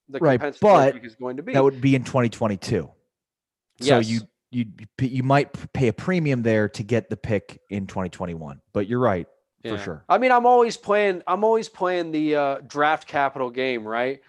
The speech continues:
Speaker 1: So,
Speaker 2: You gotta
Speaker 1: like,
Speaker 2: be.
Speaker 1: I don't care if it's two years down the road. Yes, I get what you're saying. Yes, it's not till twenty twenty-two. I don't care,
Speaker 2: Right.
Speaker 1: because if you could stack those up like that effectively,
Speaker 2: Yeah.
Speaker 1: y-,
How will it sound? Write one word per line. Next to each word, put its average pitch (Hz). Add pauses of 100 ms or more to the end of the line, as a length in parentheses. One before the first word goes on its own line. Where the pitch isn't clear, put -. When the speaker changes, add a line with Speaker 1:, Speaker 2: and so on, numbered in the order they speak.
(140)
Speaker 1:
So, 180
Speaker 2:
You 170
gotta 101
Speaker 1:
like, 90
Speaker 2:
be. -
Speaker 1:
I 170
don't 185
care 156
if -
it's 131
two -
years 135
down 127
the 123
road. 120
Yes, 151
I 143
get 151
what 143
you're 135
saying. 139
Yes, 139
it's 127
not 135
till 135
twenty 135
twenty-two. 135 (480)
I 165
don't 165
care, 110 (260)
Speaker 2:
Right. 139
Speaker 1:
because 156
if 139
you 196
could 214
stack 170
those 165
up 160
like 139 (180)
that 139
effectively, 175 (240)
Speaker 2:
Yeah. 78 (360)
Speaker 1:
y-, 143